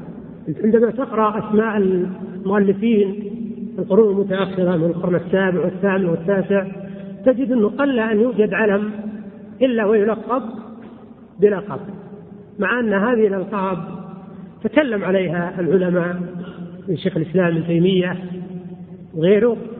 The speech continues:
وبينوا ما فيها من السلبيات. يقول: "الحمد لله ذي الحجج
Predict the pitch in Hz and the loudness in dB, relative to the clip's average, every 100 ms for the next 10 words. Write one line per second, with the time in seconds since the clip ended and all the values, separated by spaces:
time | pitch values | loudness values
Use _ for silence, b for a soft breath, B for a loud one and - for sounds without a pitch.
0 | - - - - 247 311 240 202 196 185 | -12 -14 -10 -4 0 2 2 2 4 2
1 | 190 185 175 180 196 - - - - - | 4 2 2 -2 -2 -6 -8 -12 -14 -14
2 | - - - - - - - - - 190 | -14 -14 -16 -18 -20 -20 -20 -4 2 2
3 | 185 180 175 175 165 143 180 170 - 170 | 4 2 4 4 2 0 -4 -6 -8 -8
4 | 170 165 - - - - - - - - | -10 -10 -12 -14 -14 -16 -16 -18 -18 -18
5 | - B - 220 302 247 247 226 214 202 | -20 B -4 0 2 2 2 4 4 4
6 | 196 196 185 196 196 - - - - - | 2 4 4 4 0 -4 -6 -8 -8 -10
7 | - - - - - 165 196 208 185 190 | -12 -14 -16 -16 -2 2 4 4 2 2
8 | - | -2